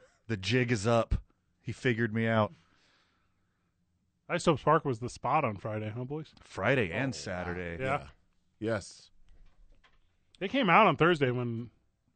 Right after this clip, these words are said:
Speaker 2: or Tuesday when I was there.
Speaker 3: Tuesday.
Speaker 1: Yeah.
Speaker 2: Opening day.
Speaker 3: Yeah.
Speaker 2: My lady came out. She hung out.
Speaker 1: That's nice.
Speaker 2: She was like, "Can you meet me at the door with some ribbon potatoes?" I was like, "No, I'm not gonna. We will stand in line and get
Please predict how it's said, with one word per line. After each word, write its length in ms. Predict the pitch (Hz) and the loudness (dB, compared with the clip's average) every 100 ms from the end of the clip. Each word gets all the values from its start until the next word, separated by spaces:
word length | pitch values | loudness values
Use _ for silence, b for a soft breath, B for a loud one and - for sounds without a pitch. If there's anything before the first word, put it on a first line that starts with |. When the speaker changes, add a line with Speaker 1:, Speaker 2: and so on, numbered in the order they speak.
| - | -6
Speaker 2:
or 100 | 131 | -2
Tuesday 320 | 170 175 180 | 0 4 4
when 100 | 170 | 4
I 60 | |
was 140 | 170 175 | 2 0
there. 80 | 196 | 0
Speaker 3:
Tuesday. 240 | 143 113 | 0 0
Speaker 1:
Yeah. 100 | 107 | -2
Speaker 2:
Opening 220 | 95 160 | -2 -4
day. 120 | 170 165 _ | -4 -8 _
Speaker 3:
Yeah. 180 | 92 78 - _ _ _ _ _ _ | -8 -8 -12 _ _ _ _ _ _
Speaker 2:
My 60 | 127 | -6
lady 340 | 127 156 170 | 2 2 2
came 160 | 156 160 | 2 2
out. 220 | 160 165 | 4 2
She 100 | 165 | 0
hung 180 | 151 151 | -2 -2
out. 260 | 147 160 - _ _ _ _ - - - - _ | -2 -4 -8 _ _ _ _ -20 -20 -20 -20 _
Speaker 1:
That's 200 | 240 - | -12 -10
nice. 460 | 92 85 151 - - _ _ _ _ | -10 -6 -6 -8 -14 _ _ _ _
Speaker 2:
She 120 | - | -6
was 140 | 143 | -2
like, 100 | 147 - | -2 0
"Can 120 | 180 | 2
you 80 | 233 | 2
meet 160 | 294 | 2
me 160 | 294 311 | 2 0
at 160 | 294 | 0
the 80 | 277 | -4
door 360 | 185 175 143 220 | -2 0 6 6
with 120 | 196 | 4
some 240 | - 196 160 | -2 -4 -6
ribbon 320 | 113 107 170 190 | -6 -2 0 0
potatoes?" 1000 | 196 - - 139 156 202 226 240 - - | -2 -6 -4 0 2 4 4 4 -2 -10
I 40 | 151 | -10
was 120 | 127 | -10
like, 140 | 131 | -10
"No, 320 | 131 147 117 87 - | -8 -8 -8 -12 -12
I'm 60 | 135 | -8
not 140 | 170 | -8
gonna. 80 | - _ _ _ _ _ _ _ _ _ _ | -10 _ _ _ _ _ _ _ _ _ _
We 80 | 151 | -10
will 100 | 175 | -8
stand 340 | 165 - 165 170 | -6 0 2 2
in 140 | 151 | 2
line 300 | 143 143 131 | 0 -4 -8
and 180 | 123 135 | -10 -8
get 240 | 135 127 | -6 -8